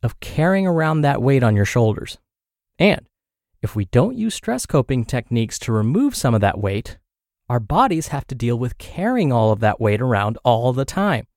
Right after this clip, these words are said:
Can you imagine the physiological toll this would take on the body? You carrying around that weight for years and years, maybe even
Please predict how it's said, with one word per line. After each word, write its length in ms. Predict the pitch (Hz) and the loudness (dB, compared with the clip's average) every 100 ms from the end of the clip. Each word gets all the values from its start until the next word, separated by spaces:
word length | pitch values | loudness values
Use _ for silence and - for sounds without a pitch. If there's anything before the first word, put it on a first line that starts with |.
| _ _ _ | _ _ _
Can 120 | - 240 | -2 0
you 80 | |
imagine 340 | 294 262 240 240 | 0 -2 -2 0
the 80 | 180 | 0
physiological 840 | - 139 165 156 147 156 156 147 | 0 0 2 2 2 2 0 -2
toll 320 | - 120 127 | 0 4 4
this 180 | 139 131 | 2 0
would 120 | 131 | -2
take 260 | - 120 131 | -2 -2 0
on 100 | 139 | 0
the 60 | |
body? 380 | 143 156 170 196 - _ _ _ _ _ | 2 2 2 0 -6 _ _ _ _ _
You 360 | 135 196 131 - _ - | 2 4 4 2 _ -8
carrying 380 | - 185 202 | 0 2 2
around 300 | 202 170 165 165 | 2 0 0 0
that 140 | 156 | 0
weight 300 | 139 139 - | 0 -2 -4
for 140 | - | -4
years 440 | 135 131 160 143 107 | -2 2 4 4 2
and 200 | 123 120 | 0 2
years, 320 | 147 117 - _ _ _ _ - | 2 2 -2 _ _ _ _ -2
maybe 280 | 113 160 190 | 2 2 0
even 360 | 185 180 180 | 0 0 0